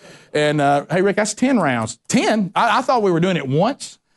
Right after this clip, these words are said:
And I thought, "My gosh, we're not doing much today." And all of a sudden, I, I, I got ready to put my stuff up. And they said, "Ain't no way you're finished."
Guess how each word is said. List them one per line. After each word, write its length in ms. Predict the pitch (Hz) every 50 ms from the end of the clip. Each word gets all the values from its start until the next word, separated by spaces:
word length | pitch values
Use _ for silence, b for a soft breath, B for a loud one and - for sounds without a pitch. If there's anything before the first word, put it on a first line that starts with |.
| _ -
And 100 | - 165
I 100 | 196 202
thought, 220 | - 202 147 127
"My 140 | 156 226 262
gosh, 260 | 214 262 294 - -
we're 60 | 202
not 180 | 233 269 - 165
doing 140 | 220 302 -
much 220 | 185 156 165 -
today." 300 | - 156 190 220 226 175
And 80 | 143 147
all 80 | 151 156
of 40 |
a 40 | -
sudden, 280 | - 156 151 156 - 147
I, 60 | 147
I, 20 |
I 220 | 170 165 - 135 156
got 120 | 165 147
ready 100 | 160 160
to 20 | 156
put 100 | 170 147
my 60 | 143
stuff 240 | - - 165 170 165
up. 60 | 185
And 100 | 170 156
they 60 | 165
said, 140 | - - 208
"Ain't 80 | 247
no 100 | 240 220
way 120 | 233 262 269
you're 120 | 220 156
finished." 360 | - 151 127 - - - -